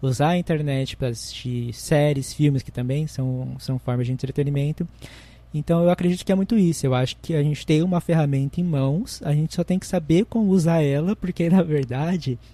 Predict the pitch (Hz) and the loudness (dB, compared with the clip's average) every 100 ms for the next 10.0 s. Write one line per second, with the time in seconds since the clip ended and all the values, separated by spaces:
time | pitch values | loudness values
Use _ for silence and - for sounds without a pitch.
0 | - - - 147 160 - 175 165 - - | -20 -20 -4 0 0 0 -2 0 -2 2
1 | 143 127 135 175 185 160 - 214 185 185 | 2 2 2 2 0 -4 -2 0 4 2
2 | 226 - 156 - - 107 110 - - - | 2 0 -2 -2 -8 -8 -10 -16 -20 -12
3 | - 127 131 143 - 147 143 143 170 143 | -8 -2 0 0 -2 0 0 -4 -4 -2
4 | 139 143 196 196 160 175 156 185 190 165 | -2 -4 -4 -4 -4 -6 -2 0 0 2
5 | 180 233 214 202 - - 170 160 147 135 | 2 2 2 0 -2 0 0 2 0 0
6 | 135 147 - 165 - - 147 143 135 151 | 0 0 -4 -10 -10 -10 -4 0 0 0
7 | 170 - 214 208 - - - - 165 165 | -2 -4 -4 -4 -12 -20 -20 -8 2 2
8 | - 185 175 151 156 - 143 156 151 147 | 2 0 0 0 0 0 0 0 0 -2
9 | 117 127 143 - 160 190 180 127 113 113 | -2 0 0 -4 -8 -4 -4 -4 -8 -10